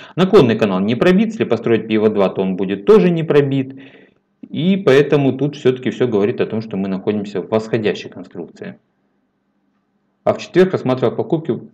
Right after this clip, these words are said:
по круглым уровням, пишет мне Андрей. Ну, в четверг я рассматривал покупки на другом графике, и да, значит, мы отрабатывали круглые уровни.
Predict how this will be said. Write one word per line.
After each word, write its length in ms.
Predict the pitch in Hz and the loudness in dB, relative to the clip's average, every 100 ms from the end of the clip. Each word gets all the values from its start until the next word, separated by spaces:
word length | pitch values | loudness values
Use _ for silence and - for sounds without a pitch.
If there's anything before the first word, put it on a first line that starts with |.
| - | -2
по 220 | 110 110 | 2 2
круглым 500 | - 123 123 113 110 | 0 -4 0 0 0
уровням, 520 | 113 131 127 110 101 | 0 2 2 2 -2
пишет 300 | 117 117 - | -4 -8 -8
мне 240 | 104 104 107 | -6 -6 -6
Андрей. 540 | 110 110 110 95 80 - - - | -6 -2 -2 -2 -6 -14 -20 -6
Ну, 100 | 127 | -4
в 40 | 123 | -4
четверг 340 | - 151 135 | -2 -2 2
я 80 | 123 | 0
рассматривал 460 | 123 135 131 120 | 0 -4 -2 -2
покупки 420 | 107 113 123 110 110 | -2 -4 -4 -2 -2
на 160 | 110 | -2
другом 360 | 107 110 117 101 | -4 -2 -2 0
графике, 500 | 107 175 143 - 107 | 0 0 -2 -4 -2
и 1000 | 101 98 - 98 95 92 92 90 87 87 - _ - | -2 -4 -4 -4 -4 -4 -4 -6 -8 -12 -20 _ -14
да, 460 | 92 104 147 160 | -2 0 2 2
значит, 360 | 98 98 135 123 | 0 -2 -4 -4
мы 140 | 110 | -4
отрабатывали 560 | 113 113 98 113 120 98 | -2 -2 0 0 0 0
круглые 340 | 101 107 110 | -2 -2 0
уровни. 420 | 101 110 98 92 | 0 0 -2 -6